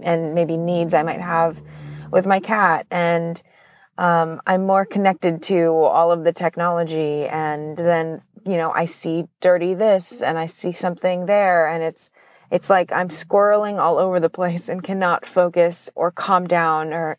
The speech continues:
anything when I'm there. Unless I got in my bed and got under the covers, but then I wouldn't be able to finish work ever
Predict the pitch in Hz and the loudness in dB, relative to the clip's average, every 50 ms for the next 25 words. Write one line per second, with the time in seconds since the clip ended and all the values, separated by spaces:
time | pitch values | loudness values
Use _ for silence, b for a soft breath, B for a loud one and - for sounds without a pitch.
0 | _ - 165 165 165 170 165 - - 165 147 123 135 143 170 _ 180 170 160 160 | _ -6 -6 -4 -4 -6 -6 -2 -2 -2 -2 -2 -8 -12 -14 _ -8 -6 -6 -4
1 | 160 156 151 147 147 147 156 _ _ _ _ _ - 196 214 208 208 190 - 196 | -4 -4 -4 -4 -6 -8 -14 _ _ _ _ _ -2 0 2 2 0 2 0 2
2 | 196 202 190 180 185 196 190 185 175 190 185 185 175 175 170 170 170 165 170 175 | 4 4 2 2 2 0 -2 0 2 4 2 4 2 0 -2 0 0 0 0 0
3 | 175 175 175 175 175 - 175 170 170 156 147 151 160 - - - 151 135 - b | -2 -2 -4 -4 -2 -2 -4 -2 0 -2 -2 -2 -6 -8 -4 -2 -2 -2 -2 b
4 | b b b b b b b b b _ - 175 175 175 160 156 160 156 165 165 | b b b b b b b b b _ 2 2 2 4 2 0 0 2 2 0
5 | 156 147 160 160 151 - 165 - - 165 160 165 160 - - 165 156 113 175 - | 0 2 0 -2 -2 -2 -8 -4 -2 -2 -2 -2 -4 -2 0 2 2 2 0 -6
6 | - - - - 156 170 156 151 131 127 139 170 - | -14 -16 -4 0 0 2 2 2 0 0 -2 -4 -10